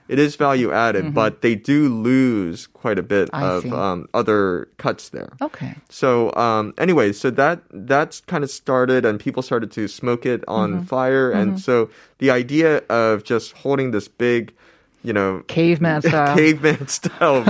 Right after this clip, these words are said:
Speaker 2: <laughs>
Speaker 1: rib
Speaker 2: Yeah.
Speaker 1: and eating it, you
Speaker 2: Yeah.
Speaker 1: know, after it's been, uh, cooked over wood
Speaker 2: Uh-huh.
Speaker 1: is, has become a trend. It's become so popular
Speaker 2: Yeah.
Speaker 1: these days.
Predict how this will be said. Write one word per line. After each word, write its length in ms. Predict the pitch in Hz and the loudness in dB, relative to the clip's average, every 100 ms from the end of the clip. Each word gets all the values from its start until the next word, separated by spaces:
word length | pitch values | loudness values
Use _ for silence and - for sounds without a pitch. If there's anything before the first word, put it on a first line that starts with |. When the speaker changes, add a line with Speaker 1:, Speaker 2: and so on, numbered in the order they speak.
| 123 | 0
Speaker 2:
<laughs> 160 | 120 | 2
Speaker 1:
rib 460 | 147 147 117 107 101 | 2 4 2 -2 -2
Speaker 2:
Yeah. 220 | 160 127 - - | -4 -4 -6 -6
Speaker 1:
and 160 | 123 123 | -4 -2
eating 280 | 196 190 120 | 0 0 2
it, 240 | 98 101 | 2 0
you 80 | 143 | 0
Speaker 2:
Yeah. 60 | 127 | -2
Speaker 1:
know, 80 | 101 | 0
after 320 | 120 120 131 | -2 -2 -2
it's 160 | 127 | -2
been, 320 | - 113 110 - | -2 -2 -2 -4
uh, 200 | 110 101 | -2 -2
cooked 320 | - 123 - | -4 -6 -2
over 400 | 117 107 101 92 - - | 0 2 2 0 -4 -4
wood 400 | 131 143 110 92 - - | 2 2 2 -2 -10 -10
Speaker 2:
Uh-huh. 160 | 151 131 | -8 -2
Speaker 1:
is, 400 | 117 110 104 98 131 | 2 2 0 -4 -8
has 240 | 127 107 | -4 -4
become 480 | - - 117 104 - - | -6 -8 -6 -6 -10 -10
a 80 | |
trend. 380 | 98 - 117 85 | -8 -4 -4 -4
It's 80 | 80 | -8
become 320 | - - 92 | -10 -8 -10
so 220 | 90 120 107 | -6 -6 -4
popular 480 | - 104 95 101 95 | -4 -4 -4 -4 -2
Speaker 2:
Yeah. 140 | 139 | -4
Speaker 1:
these 140 | 143 - | -6 -8
days. 240 | 76 62 | -12 -12